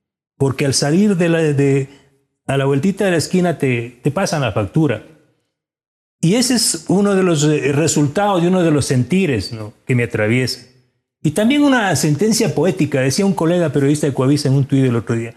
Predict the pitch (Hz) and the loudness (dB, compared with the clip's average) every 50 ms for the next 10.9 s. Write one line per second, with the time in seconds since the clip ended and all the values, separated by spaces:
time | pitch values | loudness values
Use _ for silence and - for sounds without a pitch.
0 | _ _ _ - 151 151 160 151 151 147 - 151 147 135 180 175 185 202 190 - | _ _ _ -6 -4 -2 -2 0 0 0 0 -2 -2 -2 0 2 2 2 2 0
1 | - 120 - - _ _ _ _ _ _ _ _ _ _ _ _ _ _ _ _ | -6 -18 -20 -20 _ _ _ _ _ _ _ _ _ _ _ _ _ _ _ _
2 | _ _ _ _ - 156 139 - 156 147 202 196 - - 214 214 - 156 120 104 | _ _ _ _ -4 -2 -2 0 0 0 -2 -2 -2 -2 -2 -2 0 -2 -2 -2
3 | - - - - _ _ _ _ _ _ _ _ _ _ _ _ _ _ _ _ | -4 -8 -12 -20 _ _ _ _ _ _ _ _ _ _ _ _ _ _ _ _
4 | _ _ _ _ _ _ _ _ _ _ - 127 156 151 151 151 147 151 - 180 | _ _ _ _ _ _ _ _ _ _ 0 0 2 2 2 0 -2 -2 0 0
5 | 180 190 247 277 277 247 233 202 147 143 139 135 147 196 - - - - - - | 2 2 4 4 2 2 2 2 0 2 2 2 2 2 0 0 -2 -6 -8 -8
6 | _ - 160 147 147 151 156 170 156 - - 156 135 - - - - 139 120 107 | _ -2 0 2 2 2 2 2 0 0 -2 -4 -4 -4 -8 -8 -6 -6 -6 -4
7 | - 123 120 127 156 160 147 123 110 98 - - - _ _ _ _ _ _ - | -2 -2 0 0 2 2 0 0 -2 -4 -6 -12 -20 _ _ _ _ _ _ -2
8 | 143 160 151 - 156 131 - 131 131 143 135 - 117 107 101 135 120 131 135 131 | -2 -2 0 0 -2 0 2 2 2 0 0 -2 -4 -4 -2 -2 -2 0 0 0
9 | 123 120 113 - - - _ _ _ _ _ _ _ _ _ _ - 135 131 127 | 0 -2 -4 -6 -12 -20 _ _ _ _ _ _ _ _ _ _ -4 -2 -2 0
10 | - 160 165 160 147 - 143 120 113 - 143 147 135 - 107 98 - | 0 0 0 0 -2 0 0 0 0 0 0 -2 -2 -2 -4 -4 -6